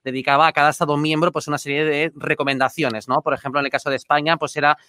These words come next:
eh, el tema de las pensiones, también incluso una reforma fiscal. Eh, en el caso de las pensiones, este último punto, parece que ya, pues, ya hay un acuerdo, ya hay un consenso, y con lo cual, pues, se podrá avanzar en, en, en todo esto. Recordemos que von der Leyen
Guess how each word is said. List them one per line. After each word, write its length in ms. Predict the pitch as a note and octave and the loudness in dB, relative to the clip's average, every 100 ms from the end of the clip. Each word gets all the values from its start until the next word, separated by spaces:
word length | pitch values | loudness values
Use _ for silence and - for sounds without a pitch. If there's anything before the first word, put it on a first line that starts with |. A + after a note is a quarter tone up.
| _ | _
eh, 260 | C#3 C#3 C#3 | -4 -4 -2
el 140 | D#3+ C#3 | -4 -4
tema 180 | D3 | 2
de 80 | C#3 | 4
las 140 | C3+ - | 4 0
pensiones, 640 | F3 - G3 F#3+ F#3+ F#3+ | -6 0 0 2 0 -2
también 300 | - C3+ C#3+ | -4 -4 -4
incluso 320 | C#3 C#3+ - | -4 -8 -6
una 80 | C#3 | -4
reforma 300 | C3+ - C#3+ | -4 -4 -6
fiscal. 460 | D3 C3+ - F3+ F#3+ _ _ _ | -6 -10 2 2 2 _ _ _
Eh, 720 | D#3 D3+ C#3+ C#3 C3+ C3+ B2+ B2+ B2 | -2 0 2 0 0 -2 -2 -4 -8
en 100 | D3+ | -6
el 80 | C#3+ | -4
caso 180 | D#3+ F#3+ | -2 2
de 60 | |
las 140 | F3 - | 2 2
pensiones, 420 | E3 - F3 D#3 | -4 -2 -4 -2
este 400 | C#3+ - C#3 C#3 | -4 -2 0 0
último 320 | D3+ D3 D3 | -2 0 -2
punto, 320 | E3+ F#3+ D3+ | 0 0 0
parece 320 | B2+ B2+ C3 D3+ | 0 0 -2 -4
que 220 | C#3+ C#3 | -2 2
ya, 280 | C#3+ D3 C3+ | 4 4 2
pues, 280 | C3+ - - | -2 -8 -12
ya 240 | C3+ D3 C#3 | -2 2 2
hay 120 | C#3+ | 0
un 120 | C#3 | -2
acuerdo, 400 | C3+ D#3+ D#3+ C#3 | -2 2 2 2
ya 80 | C3+ | -2
hay 40 | |
un 60 | C#3+ | -2
consenso, 440 | C3+ C#3 E3 D#3 | -4 -4 -4 -6
y 20 | |
con 100 | C#3 | -2
lo 80 | C3+ | -2
cual, 260 | C3+ D3 C3+ _ _ | 2 2 2 _ _
pues, 160 | - D3 | -4 -2
se 120 | D3 | 0
podrá 180 | C#3+ D3 | 2 4
avanzar 320 | D3 C3+ C#3+ | 4 2 -2
en, 160 | C#3 C#3+ | -2 -4
en, 240 | C3 B2+ | -4 -6
en 140 | C#3+ C3+ | -6 -6
todo 240 | C3+ D3 | -2 -2
esto. 320 | D#3+ - G3 | -2 0 -2
Recordemos 480 | F#3+ D3+ C3+ C#3 C#3+ | -2 -6 -4 -4 -6
que 80 | - | -4
von 160 | C#3 | -2
der 160 | C3+ C3+ | -2 -2
Leyen 320 | D3 C#3 B2+ | -2 -4 -6